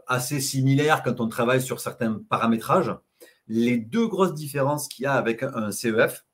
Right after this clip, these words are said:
je dirais peut-être trois, c'est de un, le procédé informationnel. Il faut savoir que les C E F sont informés par un procédé de radiesthésie.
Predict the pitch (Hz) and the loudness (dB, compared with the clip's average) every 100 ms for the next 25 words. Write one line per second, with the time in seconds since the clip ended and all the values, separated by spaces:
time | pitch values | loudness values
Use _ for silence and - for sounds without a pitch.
0 | _ - 95 113 110 - _ _ - 120 | _ -16 -4 -2 -2 -6 _ _ -4 -4
1 | - - 131 - - _ _ _ _ _ | -2 0 0 0 -12 _ _ _ _ _
2 | _ _ _ _ _ _ - - 143 139 | _ _ _ _ _ _ -6 -4 -2 -4
3 | - - 117 123 131 190 185 131 - _ | -8 -12 -4 -2 4 6 6 4 -8 _
4 | _ _ _ _ _ _ - - - 113 | _ _ _ _ _ _ -16 -10 0 2
5 | 131 - 185 185 185 151 139 127 131 131 | 4 4 2 4 4 4 2 2 2 2
6 | 220 - _ _ _ _ _ _ _ - | 0 -6 _ _ _ _ _ _ _ -14
7 | 101 120 113 135 135 123 123 - 113 107 | -4 -2 2 2 2 0 0 -6 -6 -2
8 | 113 135 139 151 120 110 120 117 117 127 | -2 2 4 4 0 0 0 2 2 2
9 | 143 131 113 - - _ _ 113 101 - | 4 4 4 2 -12 _ _ -6 -6 -6
10 | 117 123 127 120 101 110 107 117 123 117 | -4 0 0 0 0 0 2 0 0 0
11 | 196 | -2